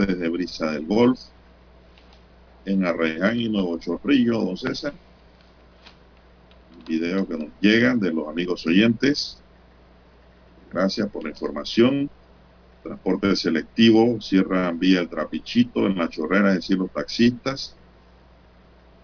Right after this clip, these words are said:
¿Cómo no? Y es, hay un cierre grande. Largas filas de usuarios esperando un transporte colectivo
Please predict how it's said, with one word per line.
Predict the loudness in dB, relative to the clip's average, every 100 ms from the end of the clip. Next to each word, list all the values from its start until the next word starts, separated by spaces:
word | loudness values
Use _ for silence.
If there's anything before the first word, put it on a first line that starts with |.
| -20
¿Cómo | -20 -18 -16 -16
no? | -18 -20 -20 -20 -20 -20 -20 -20 -20 -20 -20 -20 -20 -8
Y | -4
es, | -4 -6 -16 -20 -20 -16
hay | -12
un | -10
cierre | -2 2 2 2 -4 -4 -8 -14 -20 -20 -20 -20 -20 -6
grande. | -2 0 0 -2 -8 -12 -20 -20 -20 -20 -20 -20 -20 -20 _ -20 -20 -20 -4
Largas | 0 2 0 4
filas | 6 6 4
de |
usuarios | -4 -8 0 4 6 4 0
esperando | -2 0 2 2 0
un | -4 -6 -12 -20 -20 -20 -20 -20 -18
transporte | -10 -12 -6 -6 -4 -6
colectivo | -4 -6 -6 0 2 2 -2